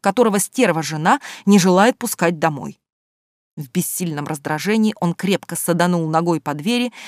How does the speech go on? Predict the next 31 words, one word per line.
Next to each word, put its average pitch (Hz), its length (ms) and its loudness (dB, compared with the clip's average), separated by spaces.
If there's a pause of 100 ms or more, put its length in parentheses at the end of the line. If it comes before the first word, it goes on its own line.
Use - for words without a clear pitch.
(220)
и 196 100 -2
пошёл 214 340 2
к - 160 -12
лифту. 165 460 -8 (640)
Даже 156 300 -2
гадать 170 360 0
не 156 120 -6
надо, 143 300 -6
и - 140 -10
так - 320 -2
ясно, 143 420 -8 (260)
где 170 360 0
и - 180 -2
у 165 100 2
кого 165 340 2
этот 170 200 -8
сучонок. - 720 -8
Что - 380 -12
ж, - 260 -14 (560)
придётся 247 440 4
Сергееву 262 680 4
или 214 240 2
его 208 260 4
ребятам 196 500 2
ещё 208 380 0
раз 214 140 -2
подежурить 185 580 -2
у 190 60 -6
подъезда 160 520 -2
этого 160 360 -6
щенка. 165 540 -6